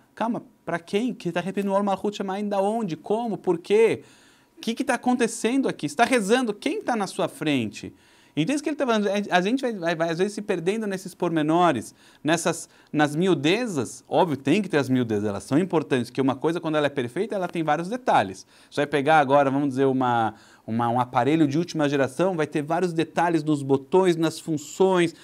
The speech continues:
várias coisas importantes, mas a função base dele ele tem que fazer. Vamos dizer, uma câmera fotográfica de última geração,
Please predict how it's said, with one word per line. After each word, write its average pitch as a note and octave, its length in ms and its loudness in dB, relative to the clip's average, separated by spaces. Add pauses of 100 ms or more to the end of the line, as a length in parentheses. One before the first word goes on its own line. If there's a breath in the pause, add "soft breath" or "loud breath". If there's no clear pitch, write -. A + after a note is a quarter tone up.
(160 loud breath)
várias A3 240 4
coisas G#3+ 180 4
importantes, G#3+ 560 0
mas F#3 160 0
a G3 60 0
função A3+ 480 -4
base A3+ 380 0
dele F#3 240 2
ele F#3 80 -4
tem A3 120 -4
que A3 60 -10
fazer. F4+ 340 -2
Vamos D3+ 180 -2
dizer, E3 60 -4
uma E3 120 -4
câmera G3+ 340 0
fotográfica F#3 720 0
de F3 80 -6
última F3+ 220 -6
geração, F3 560 2